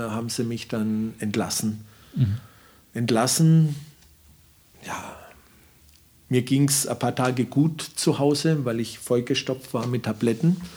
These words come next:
Speaker 1: Die haben mir auch Tabletten mitgegeben, ja.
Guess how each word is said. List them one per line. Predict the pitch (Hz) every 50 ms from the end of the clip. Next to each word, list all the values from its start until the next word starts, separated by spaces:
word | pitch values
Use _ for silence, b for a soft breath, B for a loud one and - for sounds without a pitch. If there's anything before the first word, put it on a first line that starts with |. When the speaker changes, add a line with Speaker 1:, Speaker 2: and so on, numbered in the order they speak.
| B B B B B B B -
Speaker 1:
Die | 127
haben | 120 139
mir | 151 143 123
auch | 123 123 -
Tabletten | - 131 131 - 135 127 131 131 127
mitgegeben, | 135 143 143 - - 165 156 - 160 156 160 180 175
ja. | 143 117 139 170